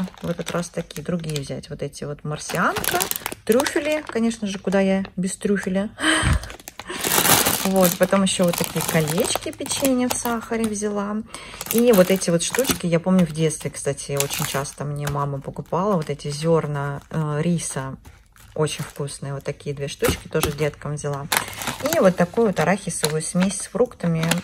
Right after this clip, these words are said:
Я сама люблю, и муж у меня любит, и дети, кстати, у меня тоже любят вот такие штучки.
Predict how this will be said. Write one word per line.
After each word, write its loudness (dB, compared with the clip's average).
Я 0
сама 0
люблю, 4
и -2
муж -4
у -8
меня -4
любит, -2
и -2
дети, -2
кстати, -2
у -2
меня -2
тоже -2
любят -4
вот -6
такие -10
штучки. -4